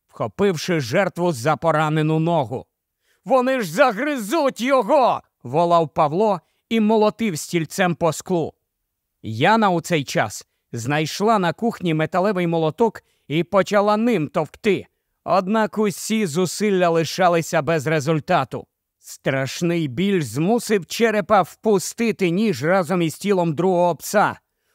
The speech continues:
У цей час ротвейлери стрибнули на нього, зваливши на землю. Один почав шматувати ліву руку,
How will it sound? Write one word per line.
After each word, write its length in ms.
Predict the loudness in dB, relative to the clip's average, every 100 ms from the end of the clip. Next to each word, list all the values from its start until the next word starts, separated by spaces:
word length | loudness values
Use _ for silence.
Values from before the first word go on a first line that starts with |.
| -10
У 120 | -10
цей 300 | -6 -4 -4
час 460 | -2 0 0 -2 -16 _ -4
ротвейлери 720 | 2 2 2 0 2 2 2
стрибнули 600 | -2 -2 0 0 2 2
на 140 | 0 0
нього, 320 | 0 2 0
зваливши 720 | -2 0 2 2 -2 -2 -2
на 160 | 0 0
землю. 480 | 0 0 -2 -6 -10 _ _ _
Один 540 | -2 0 2 2 2 -2 _ _ 0
почав 440 | 0 2 -2 -2
шматувати 800 | -4 0 0 2 2 2 2 0
ліву 300 | -2 0 0
руку, 460 | 2 0 -2 -8